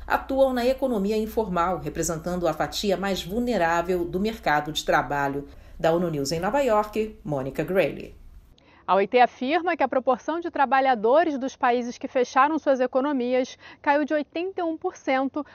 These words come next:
Speaker 2: para sessenta e oito por cento nos últimos quinze dias. E no México, apesar do isolamento social e o fechamento de fronteiras por causa da covid dezenove,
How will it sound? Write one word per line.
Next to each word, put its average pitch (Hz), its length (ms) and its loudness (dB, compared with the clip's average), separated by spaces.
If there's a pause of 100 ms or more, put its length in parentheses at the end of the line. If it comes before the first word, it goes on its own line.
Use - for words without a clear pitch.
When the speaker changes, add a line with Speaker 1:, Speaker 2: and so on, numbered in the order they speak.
(120)
Speaker 2:
para 285 200 2
sessenta 302 480 -6
e 294 40 2
oito 294 220 -2
por 330 180 -4
cento 277 460 -2
nos 269 160 0
últimos 269 420 -6
quinze 254 380 -6
dias. 156 720 -8 (400)
E 294 80 -4
no 330 100 0
México, 302 460 0
apesar 254 480 4
do 247 80 -2
isolamento 247 680 0
social 240 540 0
e 247 60 0
o 233 40 -2
fechamento 240 680 -2
de 233 140 -4
fronteiras 247 600 0
por - 200 -6
causa 220 260 2
da 214 140 0
covid 220 340 -4
dezenove, 262 680 0